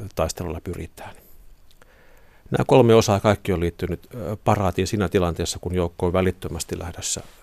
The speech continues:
ö, taisteluun. Eli siinä on papilla ja sillä kenttähartaudella ollut, ö, hyvin vahva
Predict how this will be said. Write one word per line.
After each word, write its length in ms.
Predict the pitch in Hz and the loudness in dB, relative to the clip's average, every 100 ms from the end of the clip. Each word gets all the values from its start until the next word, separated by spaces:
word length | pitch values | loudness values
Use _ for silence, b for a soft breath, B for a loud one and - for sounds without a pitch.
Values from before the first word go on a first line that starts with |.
| - | -18
ö, 60 | 92 | -14
taisteluun. 500 | 82 80 - - - - _ - - - - - - - - - - _ - - - | -10 -10 -10 -16 -20 -20 _ -20 -20 -20 -20 -20 -20 -20 -20 -20 -20 _ -20 -20 -12
Eli 120 | 95 | -8
siinä 240 | - 98 92 | -4 -4 -2
on 80 | |
papilla 420 | 92 107 120 104 98 | 0 2 2 4 4
ja 160 | 90 - B B B B B B | 2 -2 B B B B B B
sillä 220 | - 95 | -4 -2
kenttähartaudella 840 | 101 95 - 95 92 87 85 82 | 2 0 2 0 2 0 0 0
ollut, 300 | 85 82 85 - | 0 0 -2 -6
ö, 200 | - 104 - | -12 -6 -2
hyvin 260 | 113 113 | 0 2
vahva 340 | 95 90 82 | 2 2 0